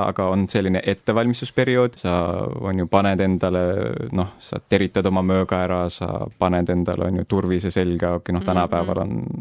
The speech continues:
Speaker 1: noh, ikka paned kiivri pähe, kuulivesti selga, vaatad üle, et sul on kõik varustus
Speaker 2: Mhm.
Speaker 1: olemas, tegeled sellega hoolikalt, magad ennast välja, aga ise lähed lahingusse ja sa võitled ja võitled ja higistad ja oi, niiviisi on, et ja pole mingit aega, et iseenda nagu heaoluga tegeleda.
Speaker 2: Mhm.
Speaker 1: Ei ole seda, et oo, ma tahaks süüa, ei, praegu sa võitled.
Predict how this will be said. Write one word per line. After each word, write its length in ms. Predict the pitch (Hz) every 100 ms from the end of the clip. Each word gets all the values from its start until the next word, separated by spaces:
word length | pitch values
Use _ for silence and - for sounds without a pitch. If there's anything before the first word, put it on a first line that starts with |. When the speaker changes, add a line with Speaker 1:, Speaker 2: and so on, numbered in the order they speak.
| -
Speaker 1:
noh, 140 | 87 87 92
ikka 180 | -
paned 180 | 90 90
kiivri 260 | - 107 104
pähe, 300 | 110 113 104
kuulivesti 480 | 101 101 101 101 95
selga, 500 | 104 104 98 101 101 - - - -
vaatad 300 | 92 95 92
üle, 200 | 98 101 98
et 60 |
sul 140 | - 90
on 80 |
kõik 140 | 92 87
varustus 420 | 95 95 95 95
Speaker 2:
Mhm. 60 | 98
Speaker 1:
olemas, 380 | 95 92 90 -
tegeled 400 | 120 113 101 -
sellega 340 | 101 95 92
hoolikalt, 600 | 107 110 101 - 95 -
magad 340 | 92 107 98
ennast 280 | 98 95 -
välja, 380 | 101 101 95 95 -
aga 100 | 104
ise 160 | 110
lähed 140 | 98 87
lahingusse 520 | 98 92 82 - - - -
ja 100 | 92
sa 100 | 92
võitled 380 | 101 - 92 92
ja 60 |
võitled 320 | 95 95 -
ja 60 | 90
higistad 440 | 101 101 - 101 92
ja 100 | 90
oi, 240 | 104 104
niiviisi 440 | 101 107 101 101
on, 220 | 95 92 90
et 120 | -
ja 80 | 87
pole 180 | 107
mingit 300 | 113 123 107
aega, 180 | 110 92
et 100 | 90
iseenda 420 | 98 101 92 80
nagu 200 | - -
heaoluga 420 | 98 85 - - -
tegeleda. 400 | - - - 98
Speaker 2:
Mhm. 120 | 104
Speaker 1:
Ei 60 | 107
ole 120 | 107
seda, 200 | 107 98
et 140 | -
oo, 120 | 104 95
ma 80 |
tahaks 220 | 113 107 -
süüa, 220 | 98 82
ei, 160 | 113 95
praegu 280 | - 120 -
sa 80 |
võitled. 500 | 90 87 - - -